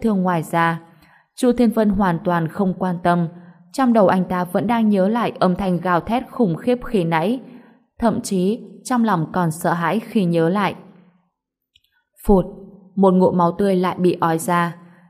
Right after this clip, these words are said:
Chu Thiên Vân cố gắng dựng thẳng người lên. Đợi khi dựng thẳng được người dậy, thì sắc mặt anh ta đã tái nhợt,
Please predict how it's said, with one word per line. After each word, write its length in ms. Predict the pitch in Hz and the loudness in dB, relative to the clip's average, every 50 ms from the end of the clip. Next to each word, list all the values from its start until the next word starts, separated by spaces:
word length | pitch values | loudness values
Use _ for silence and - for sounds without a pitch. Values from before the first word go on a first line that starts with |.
| _ _ | _ _
Chu 160 | - 220 190 | 4 4 4
Thiên 220 | 190 208 196 175 | 4 4 0 0
Vân 220 | 175 185 175 175 165 - | 0 0 0 -2 -2 2
cố 140 | - 180 175 | 2 2 2
gắng 260 | 180 180 175 190 214 | 2 0 0 0 -2
dựng 300 | 208 - 226 - - - | 0 -2 -2 -2 -4 -6
thẳng 220 | 214 202 180 165 | -6 -4 -4 0
người 180 | 170 175 160 160 | 0 2 2 2
lên. 320 | 156 170 175 175 170 165 - - - - - - - _ _ _ - | 4 4 4 4 2 0 -4 -10 -16 -20 -20 -20 -20 _ _ _ 0
Đợi 180 | 202 220 202 | 2 2 2
khi 220 | 208 - 262 247 233 | 4 2 0 -2 0
dựng 280 | 233 - 190 - - | 0 -2 -4 -4 -6
thẳng 240 | - - 165 170 170 | -6 -4 -2 0 2
được 160 | 175 175 170 | 2 2 2
người 200 | 175 175 170 165 | 2 2 2 2
dậy, 320 | 160 165 175 165 160 - - - - - - _ _ | 2 0 -2 -2 -2 -4 -8 -14 -20 -20 -20 _ _
thì 160 | - 233 202 | 0 0 2
sắc 200 | 196 - 269 269 | 2 0 -2 -2
mặt 140 | 240 208 - | 0 0 0
anh 200 | - 185 180 170 | 0 -2 -2 -2
ta 220 | 175 180 170 170 | -4 -4 -4 -4
đã 240 | 170 165 180 175 190 | -2 0 0 0 -2
tái 260 | 185 - 202 180 180 | -4 -6 -8 -4 -2
nhợt, 260 | 190 214 233 214 165 | 0 2 2 2 0